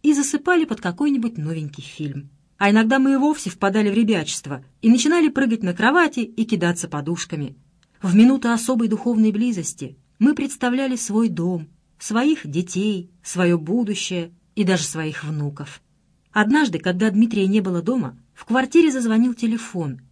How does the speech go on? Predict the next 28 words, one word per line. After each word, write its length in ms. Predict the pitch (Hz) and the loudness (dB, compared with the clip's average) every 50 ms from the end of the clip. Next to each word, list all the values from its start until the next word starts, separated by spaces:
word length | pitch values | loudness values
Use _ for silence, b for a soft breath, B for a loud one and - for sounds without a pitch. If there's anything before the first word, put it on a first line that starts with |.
| _ - | _ -4
на 80 | 190 - | -2 0
который 360 | 233 226 233 269 254 247 233 | 0 -2 0 0 0 0 -2
я 260 | - - 185 226 233 | -2 0 2 4 4
никогда 340 | 240 240 262 240 226 247 226 | 4 2 0 -2 0 2 2
не 100 | 214 208 | 2 2
обращала 400 | 196 226 233 220 - 220 202 202 | 0 -2 -2 -2 -2 -2 0 0
внимания. 560 | 226 247 254 247 185 147 143 139 131 120 - _ _ _ _ - | 2 2 2 2 0 -2 -4 -6 -8 -10 -16 _ _ _ _ -2
По 120 | 202 202 | -2 0
просьбе 360 | 202 202 196 190 170 160 180 | 2 2 2 2 2 0 -4
Димки 320 | 165 190 302 339 330 - 165 | 0 2 2 0 0 -4 -6
я 160 | 147 156 170 | -4 -2 -2
не 80 | 190 180 | -2 0
брала 260 | 196 214 214 175 151 | 0 0 0 -2 -4
трубку. 480 | - - 147 147 - - 160 147 - _ _ _ _ _ _ _ _ _ _ _ _ _ _ _ - | -6 -10 -12 -12 -12 -14 -14 -14 -14 _ _ _ _ _ _ _ _ _ _ _ _ _ _ _ -4
Но 140 | - 214 262 | 0 2 2
это 220 | 349 392 392 381 311 | 4 2 2 2 2
был 160 | 349 349 339 | 4 4 4
непростой 500 | 339 339 339 320 311 302 - 269 269 254 | 4 2 2 0 0 0 -2 -4 -4 -4
звонок. 400 | 196 170 151 147 135 123 - _ _ _ _ _ _ _ | -4 -6 -6 -6 -8 -10 -12 _ _ _ _ _ _ _
Включился 720 | _ - - 202 208 214 202 - 214 190 190 - 226 170 | _ -10 0 2 2 2 4 2 0 -2 -2 -2 -2 -4
автоответчик, 840 | 165 - - 160 147 143 - 165 170 247 285 - - 254 - - _ _ _ _ _ _ - | -4 -4 -6 -8 -8 -8 -6 -4 -2 -2 -2 -2 -4 -8 -8 -10 _ _ _ _ _ _ -4
и 80 | 233 | -2
до 100 | 214 262 | 2 4
меня 220 | 269 294 330 349 - | 4 4 4 2 2
донёсся 480 | 277 269 262 277 277 277 - - 226 | 2 0 2 0 0 -2 -2 -4 -4
голос 400 | 185 185 262 285 294 277 277 - | -2 0 0 0 0 -2 -2 -4
молодой 340 | 185 165 151 147 151 156 156 | -4 -4 -4 -4 -6 -6 -6
девушки. 540 | 143 143 143 135 135 - - - 139 - | -4 -6 -6 -6 -8 -12 -12 -14 -16 -16